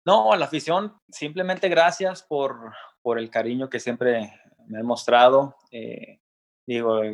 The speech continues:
cuando salgo a la calle, cuando ando en la calle, cuando en los comentarios que de repente ahí me llegan en, en las redes sociales, yo creo que eso no lo pagas con nada.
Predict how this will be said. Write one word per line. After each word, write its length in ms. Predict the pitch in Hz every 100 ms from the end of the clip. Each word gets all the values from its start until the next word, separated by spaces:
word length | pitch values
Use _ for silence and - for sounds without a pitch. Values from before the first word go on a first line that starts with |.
| -
cuando 280 | 110 110
salgo 240 | 104 110 120
a 40 |
la 120 | 113
calle, 680 | - 120 120 117 113 113 110 _ -
cuando 200 | 107 110
ando 120 | 117
en 40 |
la 120 | 113
calle, 420 | - 120 120 120 -
cuando 540 | 110 110 110 110 104 - _ _ _ _
en 60 | 120
los 140 | 113
comentarios 640 | 117 110 110 120 120 123 -
que 100 | 113
de 720 | 110 104 95 98 _ _ 110
repente 400 | 104 - 113 120
ahí 80 | 120
me 140 | 120
llegan 400 | 120 123 123 113
en, 260 | 110 113 -
en 120 | 113
las 320 | 113 107 - -
redes 200 | 123 127
sociales, 640 | 135 131 139 135 156 170 _ _ _ _ _ _ _
yo 80 | 135
creo 260 | 147 165 156
que 180 | 160 156
eso 600 | 151 165 160 143 127 120 104 - _ _
no 120 | 127
lo 120 | 135
pagas 220 | 139 139
con 140 | - 117
nada. 400 | 120 123 117